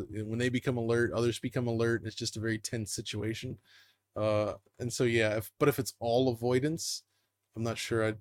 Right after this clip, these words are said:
feel great about that either. Although there is stuff like, uh, Soma, which is one of my favorite sci-fi games from last gen, that is,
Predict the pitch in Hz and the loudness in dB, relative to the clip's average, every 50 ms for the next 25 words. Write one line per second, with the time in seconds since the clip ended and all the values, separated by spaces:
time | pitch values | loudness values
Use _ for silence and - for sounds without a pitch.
0 | - - - - - - 120 110 107 - 110 110 113 113 110 113 113 110 - - | -8 -20 -18 -10 -4 -4 -2 -2 -4 -4 -2 0 0 0 0 0 0 -2 -2 -2
1 | 117 117 - - 107 113 117 123 139 147 165 - - - 120 123 110 117 107 117 | -4 -4 -4 -4 -2 -2 0 0 0 0 -2 -2 -2 0 0 2 4 4 2 2
2 | 107 107 - - _ _ _ _ _ _ _ _ _ _ _ _ _ _ _ 139 | 2 0 -2 -6 _ _ _ _ _ _ _ _ _ _ _ _ _ _ _ 8
3 | 139 147 156 160 147 - - - 160 147 - - - 131 131 127 127 - - 147 | 12 12 12 12 12 10 8 10 10 10 10 8 8 8 8 8 6 4 4 4
4 | 127 120 117 117 113 117 - - - - - 139 127 143 139 120 107 104 104 113 | 6 6 8 6 6 4 2 2 2 4 4 4 4 4 4 4 2 2 0 -2
5 | 120 - _ _ _ _ _ _ 120 120 110 - 127 113 104 110 120 113 110 113 | -6 -10 _ _ _ _ _ _ -6 -4 -4 -2 -2 -4 -2 -2 -4 -2 -2 -2
6 | 110 104 - 127 143 165 147 117 - - 123 113 110 104 - 120 113 110 110 104 | -2 0 4 6 6 6 6 6 2 0 0 0 0 0 0 -2 -2 -2 -2 -4
7 | 107 110 - - 107 107 110 110 - - - 117 107 107 101 107 110 110 107 101 | -6 -6 -8 -8 -6 -6 -4 -4 -6 -4 -4 -4 -4 -4 -4 -4 -2 0 0 0
8 | 104 113 113 120 - - - | 0 -2 -2 -4 -4 -6 -8